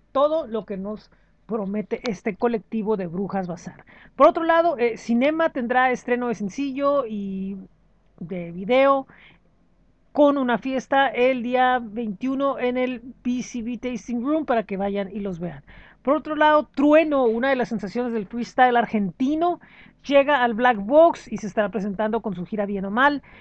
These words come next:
mientras que en la Sci-Hub Brewing, en La Recta, no en, no en el Morelos, en La Recta, Unidad Trauma se presenta junto a Medical Negligence y El Santo.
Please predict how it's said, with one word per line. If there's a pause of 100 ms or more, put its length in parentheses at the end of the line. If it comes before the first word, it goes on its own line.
(160)
mientras
que
en
la
Sci-Hub
Brewing,
en
La
Recta,
no
en,
no
en
el
Morelos,
en
La
Recta, (480)
Unidad
Trauma
se
presenta
junto
a
Medical
Negligence
y
El
Santo.